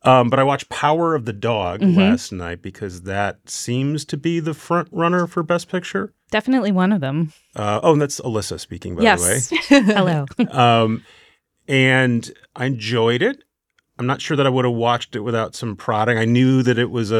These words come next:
Speaker 1: a, an Oscar favorite. It's been on Netflix f-, for months.
Speaker 2: Mm-hmm.
Speaker 1: It strikes me as an odd movie to be the, the favorite.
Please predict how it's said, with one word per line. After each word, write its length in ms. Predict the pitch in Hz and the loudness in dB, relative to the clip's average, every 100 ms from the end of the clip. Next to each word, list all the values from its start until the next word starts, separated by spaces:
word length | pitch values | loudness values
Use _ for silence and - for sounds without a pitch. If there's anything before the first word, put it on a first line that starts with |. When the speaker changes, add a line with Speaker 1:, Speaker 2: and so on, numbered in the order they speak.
| 110 107 104 101 98 101 | 0 -2 -2 -2 -4 -6
Speaker 1:
a, 40 | |
an 100 | 107 | -4
Oscar 760 | 104 107 - 113 107 107 104 98 | -2 -4 -4 -4 -2 -2 -4 -8
favorite. 680 | - - 107 110 98 110 101 - - - _ - | -14 -4 -2 0 2 0 0 -8 -20 -20 _ -14
It's 120 | - | -2
been 160 | 117 | 2
on 140 | 117 104 | 2 2
Netflix 480 | 107 - 113 - - | 0 -2 -6 -4 -10
f-, 220 | - - _ | -14 -20 _
for 160 | 107 | -6
months. 480 | 92 95 120 - - | -2 -2 -2 -4 -6
Speaker 2:
Mm-hmm. 480 | 196 170 196 214 165 _ _ _ _ _ | -2 2 2 2 -4 _ _ _ _ _
Speaker 1:
It 100 | 127 | -12
strikes 340 | - 180 214 208 | -2 0 0 0
me 80 | |
as 80 | 160 | 0
an 100 | 131 - | 0 -2
odd 320 | 135 165 175 | -4 -4 -4
movie 220 | 170 170 | -4 -2
to 80 | 143 | 0
be 400 | 135 123 110 95 _ | 0 0 -2 -6 _
the, 280 | 107 101 90 - _ _ _ _ _ _ | -4 -4 -4 -14 _ _ _ _ _ _
the 100 | - | -18
favorite. 560 | - - 156 220 269 | -8 -2 -2 -2 -4